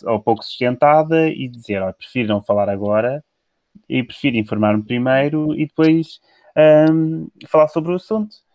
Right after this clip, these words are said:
Mas também há uma, uma coisa sobre as partilhas do Instagram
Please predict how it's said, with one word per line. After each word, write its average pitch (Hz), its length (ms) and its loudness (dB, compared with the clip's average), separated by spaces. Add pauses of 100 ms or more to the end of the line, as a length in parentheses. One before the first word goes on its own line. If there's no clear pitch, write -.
(160)
Mas 127 200 -4
também 127 260 -2
há 113 120 6
uma, 110 260 -6
uma 113 260 -4
coisa 98 400 -8
sobre 110 260 -6
as 104 60 -16
partilhas 107 400 -8
do 107 80 -4
Instagram 104 640 -4